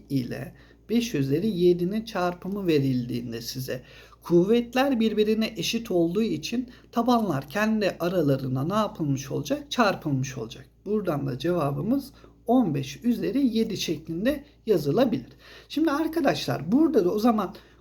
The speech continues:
kuvvetler birbirine eşit olduğu için şöyle yazabilir miyim? İki x bölü y çarpı dokuz y bölü iki z çarpı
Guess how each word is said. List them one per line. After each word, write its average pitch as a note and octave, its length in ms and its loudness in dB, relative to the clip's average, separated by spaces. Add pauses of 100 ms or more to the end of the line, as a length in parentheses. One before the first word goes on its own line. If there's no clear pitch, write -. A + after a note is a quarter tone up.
kuvvetler B3 880 0
birbirine A#3+ 640 2 (100)
eşit F3 380 -2
olduğu A#3 360 4
için A3 520 -2 (420)
şöyle C4+ 420 2
yazabilir A3 520 2
miyim? F#3 260 2 (100)
İki A3+ 300 -2
x - 400 -6
bölü F#3 180 2
y D#3 380 2 (540)
çarpı E3 500 -4 (520)
dokuz F3 480 2
y C3+ 400 0
bölü F3 340 0 (340)
iki E3 300 -6
z D#3 240 -4 (760)
çarpı A3+ 640 0